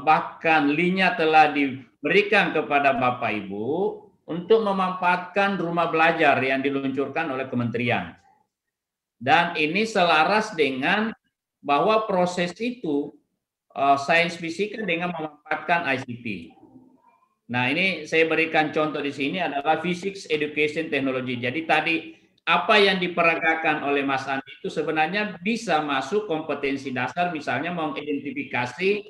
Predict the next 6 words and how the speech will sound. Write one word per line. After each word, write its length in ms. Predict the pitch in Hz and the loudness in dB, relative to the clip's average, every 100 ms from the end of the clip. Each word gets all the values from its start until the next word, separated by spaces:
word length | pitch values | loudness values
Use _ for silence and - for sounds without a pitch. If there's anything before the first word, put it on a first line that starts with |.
| - _ _ _ - | -20 _ _ _ -4
eh, 360 | 123 131 127 123 | 2 2 4 4
larutan 800 | 139 139 160 - 135 143 170 180 | 4 4 2 2 2 2 0 -4
penghantar 560 | 147 139 139 135 139 131 | -2 0 0 0 0 0
listrik. 400 | 160 - 151 110 - - _ - | -4 -4 -4 -4 -6 -20 _ -10
Nah, 160 | 110 107 | -8 -2
dari, 480 | 131 156 190 190 | 0 2 2 0